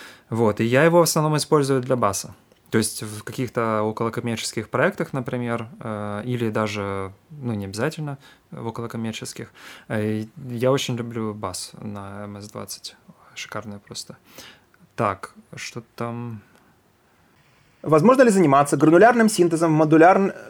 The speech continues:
Speaker 2: ну, в системе модульного синтезатора, например, создание саунд-дизайнерских структур внутри модуляра?
Speaker 1: Пф, ну, да, можно, но очень ограничено.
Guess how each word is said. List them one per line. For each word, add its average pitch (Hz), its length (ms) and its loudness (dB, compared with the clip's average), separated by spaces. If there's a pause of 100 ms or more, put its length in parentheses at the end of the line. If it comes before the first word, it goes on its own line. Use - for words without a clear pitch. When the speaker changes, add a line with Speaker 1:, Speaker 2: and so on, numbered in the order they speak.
Speaker 2:
ну, 165 120 2
в - 60 -4
системе 190 320 4
модульного 147 640 2
синтезатора, 120 840 4
например, 151 380 2
создание 147 500 4
саунд-дизайнерских 147 920 4
структур 185 380 2
внутри 147 260 2
модуляра? 117 460 0 (1000)
Speaker 1:
Пф, 156 640 -2
ну, 185 480 4 (100)
да, 165 160 6
можно, 165 380 2
но 147 120 0
очень 147 260 -4
ограничено. 131 840 -2